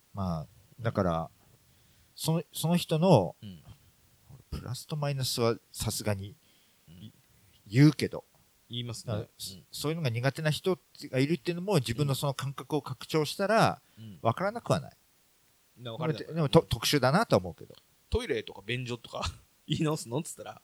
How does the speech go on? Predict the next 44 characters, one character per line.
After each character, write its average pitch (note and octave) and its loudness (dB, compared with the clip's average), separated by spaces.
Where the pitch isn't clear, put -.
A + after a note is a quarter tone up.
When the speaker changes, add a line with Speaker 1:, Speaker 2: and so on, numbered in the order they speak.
Speaker 1:
う G#2+ -10
ん。 F#2+ -10
Speaker 2:
「そ B2+ -4
ん B2+ -4
な C3 -2
こ C3 -10
と G#2+ -10
な G2 -12
い G2 -12
っ - -12
す - -14
よ」 - -18
っ - -20
て - -20
こ - -20
と。 - -20
Speaker 1:
そ - -2
う - 0
な D2+ -4
ん - -20
だ。 - -16
Speaker 2:
う G2 -16
ん。 - -
Speaker 1:
う F#2 -16
ん。 - -8
Speaker 2:
だ - -10
か A2+ -8
ら A#2 -8
そ C#3+ -4
う - -2
い - -10
う - -12
の - -6
あ D#3 2
る B2 0
よ - -10
ね、 F#3+ -12
境 G#2+ -6
目 G#2+ -4
が。 - -16
Speaker 1:
う G2+ -14
ん。 G2+ -12
う - -10
ん。 F2 -14